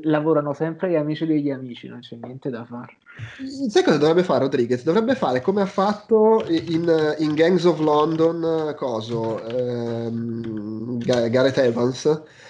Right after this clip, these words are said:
Speaker 1: Eh.
Speaker 2: che ha, ha diretto due puntate e le scene d'azione delle altre. <laughs>
Speaker 1: Beh, e, e, e posso dire, lo stacco si è visto tutto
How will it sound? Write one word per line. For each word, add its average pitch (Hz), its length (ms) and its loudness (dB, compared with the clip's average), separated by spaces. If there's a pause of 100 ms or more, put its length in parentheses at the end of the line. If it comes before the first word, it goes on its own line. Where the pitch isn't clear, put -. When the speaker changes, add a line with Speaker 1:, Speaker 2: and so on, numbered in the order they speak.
(140)
Speaker 1:
Eh. 143 120 0
Speaker 2:
che 147 180 8
ha, 160 180 -4
ha 190 100 0
diretto 208 320 2
due 214 180 0
puntate 254 640 0
e 180 120 8
le 190 120 8
scene 214 320 2
d'azione 202 420 -2
delle 170 280 0
altre. 123 680 -8 (140)
<laughs> - 760 -4
Speaker 1:
Beh, - 240 0 (380)
e, 170 260 -2
e, 165 340 2
e 151 100 0
posso 151 340 -2
dire, 175 320 0
lo 131 100 -4
stacco - 480 -6
si 123 180 -10
è 120 60 -6
visto 117 640 -10 (100)
tutto 156 400 -2